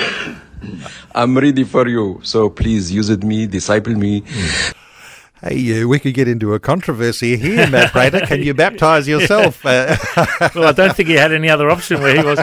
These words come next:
Speaker 2: <laughs> Yes.
Speaker 3: But that is Riyadh, who works for Voice of the Martyrs, uh, Canada. His name's been changed. He now goes into Muslim nations and supports Christians who are persecuted in Muslim nations.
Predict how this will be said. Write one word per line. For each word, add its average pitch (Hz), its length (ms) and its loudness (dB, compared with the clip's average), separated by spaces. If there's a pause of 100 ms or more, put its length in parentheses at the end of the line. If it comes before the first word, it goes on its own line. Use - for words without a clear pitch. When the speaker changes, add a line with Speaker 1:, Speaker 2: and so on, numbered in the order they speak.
Speaker 2:
<laughs> - 280 -10
Yes. - 340 -8 (160)
Speaker 3:
But 156 100 0
that 196 160 4
is 185 160 0
Riyadh, 131 600 2
who 127 120 -2
works 135 260 -2
for 123 100 -12
Voice 127 280 0
of 135 60 -4
the 123 80 0
Martyrs, 117 580 0
uh, 107 400 -4
Canada. 113 380 -2
His 110 160 -8
name's 123 260 0
been 123 200 -4
changed. 107 440 -6 (640)
He 190 180 -2
now 139 340 0
goes 135 380 0
into 139 260 -4
Muslim 123 380 -2
nations 113 640 -2 (460)
and 113 240 -6
supports - 680 -4 (140)
Christians 104 680 -4 (260)
who 123 140 -6
are 113 60 -20
persecuted 123 600 -2
in 113 100 -2
Muslim 117 320 -2
nations. - 520 -8